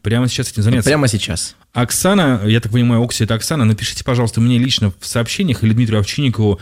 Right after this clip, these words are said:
Speaker 1: А, если вы смотрите нас ВКонтакте, то там вы, в общем, меня найдете, меня Владислав Юртов зовут, ну и Дмитрия Овчинникова тоже. Если это Facebook или что-то иное, то постарайтесь меня и там найти, и мы с вами пообщаемся на тему,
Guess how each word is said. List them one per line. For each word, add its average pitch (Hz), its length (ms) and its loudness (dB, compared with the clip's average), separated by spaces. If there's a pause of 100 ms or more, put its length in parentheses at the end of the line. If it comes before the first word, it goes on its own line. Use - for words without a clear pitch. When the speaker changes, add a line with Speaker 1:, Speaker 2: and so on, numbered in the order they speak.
(560)
Speaker 1:
А, 101 260 4
если 113 200 2
вы 127 100 2
смотрите 123 300 0
нас 123 140 -2
ВКонтакте, 131 540 -2
то 110 120 -2
там 104 500 2 (140)
вы, 113 480 2
в 101 60 -2
общем, 110 240 0
меня 120 260 4
найдете, 113 380 0
меня 107 120 4
Владислав 104 380 0
Юртов 143 240 -2
зовут, 113 320 2
ну 131 100 2
и 120 80 2
Дмитрия 113 240 0
Овчинникова 120 400 -2
тоже. 95 280 0
Если 104 180 -2
это 107 100 -2
Facebook 120 520 0
или 104 80 4
что-то 107 280 0
иное, 123 360 2 (540)
то 131 120 2
постарайтесь 131 480 -2
меня 113 220 4
и 110 60 2
там 113 200 2
найти, 123 580 0
и 110 40 2
мы 110 160 4
с - 80 -4
вами 113 160 2
пообщаемся 113 640 0
на 98 440 2 (380)
тему, 117 360 0